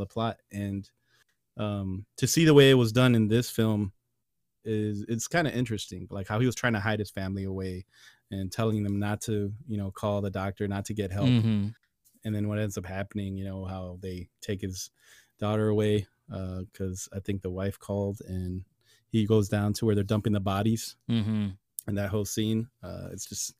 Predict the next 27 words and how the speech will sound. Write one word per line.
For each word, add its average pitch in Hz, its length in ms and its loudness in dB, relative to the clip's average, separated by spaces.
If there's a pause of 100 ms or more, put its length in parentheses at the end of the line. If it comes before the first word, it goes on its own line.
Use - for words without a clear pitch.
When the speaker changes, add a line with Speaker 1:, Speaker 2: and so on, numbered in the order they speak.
(200)
Speaker 1:
it's - 80 -18
crazy, 110 400 2 (540)
you 113 80 0
know? 110 140 0
And, 117 180 0
and 117 420 0
it's, - 400 -4 (300)
you 151 100 4
don't 170 220 6
really 160 200 6
see, 160 720 -2 (400)
I 127 80 0
think, 135 220 2
in 117 80 4
none 117 100 2
of 120 80 2
the 117 140 4
other 117 240 4
films 110 400 -2
that 107 180 0
kind 113 140 -2
of 92 80 -6
aspect 104 480 -4
of 98 180 -6
what 101 260 -6
was 98 200 -8
happening 127 500 -2